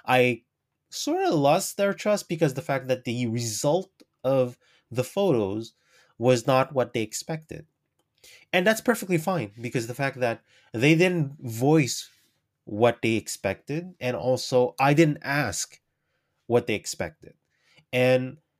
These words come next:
that bestow on you as a entrepreneur and as a professional, not on the client. Um, if the client was difficult, which they were not, they were very happy, they were very joyful, they were very thankful.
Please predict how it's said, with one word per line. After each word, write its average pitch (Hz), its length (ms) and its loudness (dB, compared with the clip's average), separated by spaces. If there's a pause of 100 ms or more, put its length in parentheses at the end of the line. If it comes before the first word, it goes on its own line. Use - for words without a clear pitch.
(160)
that 147 380 2
bestow 160 600 2
on 127 460 -2 (260)
you 139 640 2
as 135 480 0
a 131 220 -4
entrepreneur 131 680 -4
and 104 260 -6
as 110 160 -6
a - 60 -8
professional, - 600 -8 (280)
not 123 480 4
on 123 300 2
the 110 80 -4
client. 107 400 -6 (520)
Um, 117 360 -2 (180)
if 180 160 2
the - 80 -4
client 240 260 0
was 170 200 0
difficult, 156 520 -2
which 117 320 -4
they 113 140 2
were 98 160 -4
not, 95 680 -6
they 110 120 -4
were 104 240 -2
very 127 300 4
happy, 127 440 0
they 107 100 -4
were 95 160 -6
very 113 220 -4
joyful, 107 460 -6
they 98 80 -6
were 92 160 -8
very 92 240 -10
thankful. 160 640 -8